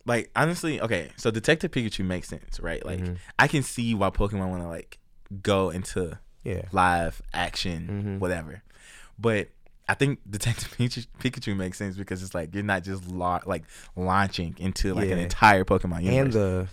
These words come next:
Speaker 2: the fan base is different.
Speaker 1: Mm-hmm.
Speaker 2: The way their marketing is different. Even, um, the C G I for their Pokemon look, you know what I mean? Kinda
Speaker 1: Weird.
Speaker 2: decent.
Speaker 1: Yeah.
Speaker 2: It's weird because it's human-esque, but it's not weird 'cause it just looks bad.
Speaker 1: Yeah.
Speaker 2: Like Sonic does. Sonic just looks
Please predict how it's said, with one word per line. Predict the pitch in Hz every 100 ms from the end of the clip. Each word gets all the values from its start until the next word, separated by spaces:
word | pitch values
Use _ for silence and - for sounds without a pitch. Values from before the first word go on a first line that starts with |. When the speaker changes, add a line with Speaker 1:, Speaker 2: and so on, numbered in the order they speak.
| -
Speaker 2:
the | 98
fan | - 110 113 113
base | 104 104 110
is | 98
different. | 98 101 - 101 98 98 95 95 92 95 92
Speaker 1:
Mm-hmm. | 87
Speaker 2:
The | 98
way | 92 98 95 92 92 - - - _ _ - - _
their | - 110
marketing | 95 107 117 107
is | 107
different. | 104 107 113 107 104 -
Even, | 117 117 110 104
um, | 104 104 101 95 -
the | 95 104
C | -
G | 104 101
I | 101
for | - 98
their | 92
Pokemon | 98 101 95 92 90 90
look, | 90 - - - -
you | -
know | 117
what | 110
I | 113
mean? | 120 123
Kinda | 123 131
Speaker 1:
Weird. | 110
Speaker 2:
decent. | 131 180 104 85
Speaker 1:
Yeah. | 90 80
Speaker 2:
It's | 131 120
weird | 110 165 165 101
because | 113 117 101
it's | 95
human-esque, | 143 165 170 175 180 - - - -
but | 131
it's | 131
not | 135 117
weird | 107 113 98
'cause | 113
it | 107
just | 101 85
looks | 101
bad. | 90 90 87 78 -
Speaker 1:
Yeah. | 117
Speaker 2:
Like | 107 -
Sonic | - 110 92 80
does. | 87 85
Sonic | - 170
just | 131
looks | 113 101